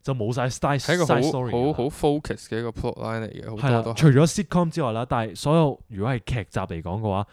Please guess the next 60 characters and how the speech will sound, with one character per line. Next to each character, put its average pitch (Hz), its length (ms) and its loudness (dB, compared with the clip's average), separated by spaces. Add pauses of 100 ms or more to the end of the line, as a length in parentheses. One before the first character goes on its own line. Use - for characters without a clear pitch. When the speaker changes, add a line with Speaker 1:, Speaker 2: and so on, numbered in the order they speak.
(100)
Speaker 1:
全 107 240 -6
部 95 140 -4
都 143 100 0
係 107 220 -2 (320)
main 131 300 0
story， 127 240 0
唔 98 360 -4
會 139 60 2
再 147 100 2
有 143 140 2
side 165 360 -4
story 147 340 -4
呢 117 80 -6
樣 117 60 -6
嘢， 101 180 -8
唔 90 120 -8
會 113 60 -2
再 123 200 -2
有 117 220 0
嗰 - 20 0
啲 151 140 -2
支 143 120 -12 (100)
線 127 200 -10
任 95 180 -6
務。 90 140 -10 (360)
你 175 120 4
平 151 160 2
時 104 100 -2
睇 131 240 2
劇 - 200 -6
睇 123 300 -4
戲， 120 260 -2 (180)
你 208 120 8
睇 190 200 2
戲 185 160 8
都 180 80 10
唔 123 60 -2
會 101 80 -2
有 107 60 2
side 131 300 0
story 123 400 0
㗎 82 80 -10
啦， 95 420 -6 (220)
即 175 80 -2
係 - 40 0
同 85 160 -8
樣 104 100 -6
道 101 140 -2
理 87 120 -4
啫 95 120 -4
嘛。 101 120 -2
Speaker 2:
係 120 40 -2 (100)
啊， 131 80 2
你 123 60 2
當 117 380 -6
睇 - 240 -12
一 131 40 -6
出 127 180 -4
好 113 80 -6
長 - 160 -12